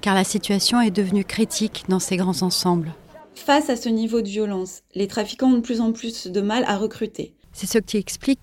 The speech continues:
Speaker 1: que les narcos aillent chercher ces jeunes ailleurs en France, selon Sandra.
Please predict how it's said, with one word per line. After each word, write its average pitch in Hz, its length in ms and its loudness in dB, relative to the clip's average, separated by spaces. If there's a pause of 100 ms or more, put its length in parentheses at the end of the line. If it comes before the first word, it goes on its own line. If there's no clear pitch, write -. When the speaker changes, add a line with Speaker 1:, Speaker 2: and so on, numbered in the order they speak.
Speaker 1:
que 208 120 0
les 180 240 2
narcos 202 600 0 (260)
aillent 185 120 0
chercher 277 480 0
ces 185 220 -2
jeunes 226 300 4 (120)
ailleurs 208 360 2
en 190 80 2
France, 175 380 -4
selon 170 260 -2
Sandra. 165 460 -2